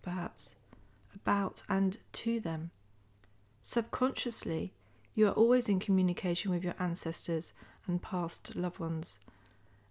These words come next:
and indeed others with which you have no prior knowledge. The connection to the dead to which you refer, however, is in relation to psychic or mediumistic direct communication,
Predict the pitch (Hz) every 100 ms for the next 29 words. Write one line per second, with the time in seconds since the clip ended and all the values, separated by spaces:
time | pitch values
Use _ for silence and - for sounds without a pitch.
0 | - 214 220 226 233 - 220 214 202 190
1 | - 175 - 202 202 202 202 196 - -
2 | 233 214 165 160 156 156 - - - _
3 | _ - - _ _ - _ _ _ -
4 | _ _ _ _ - - - - - _
5 | _ - - - - - - - _ -
6 | 262 285 320 330 339 294 285 - 220 208
7 | 240 240 180 - 190 185 - - 185 170
8 | - 262 240 196 175 170 175 170 - -
9 | - 285 269 269 269 247 240 233 220 226
10 | - 226 220 - 190 - 190 196 202 196
11 | 196 196 202 - - - - - - -
12 | 196 180 180 - - 180 175 170 - 202
13 | 202 - 165 156